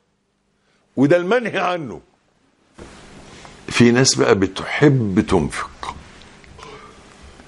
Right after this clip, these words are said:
الرسول صلى الله عليه وسلم قال إيه؟ "لا خير في هذا المال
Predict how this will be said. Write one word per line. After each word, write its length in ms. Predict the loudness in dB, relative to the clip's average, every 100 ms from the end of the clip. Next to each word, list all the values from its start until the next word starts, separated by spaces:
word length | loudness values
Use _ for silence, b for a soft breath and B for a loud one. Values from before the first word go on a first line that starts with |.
| B B B 2
الرسول 340 | 6 6 6 2
صلى 140 | 2
الله 120 | 2 0
عليه 100 | 2
وسلم 320 | 2 2 2
قال 180 | 0 4
إيه؟ 280 | 4 4 0 B B B B 4
"لا 280 | 6 6
خير 540 | 2 2 2 2 2 0
في 220 | 0 0
هذا 280 | 2 2 2
المال 360 | 0 -2 -4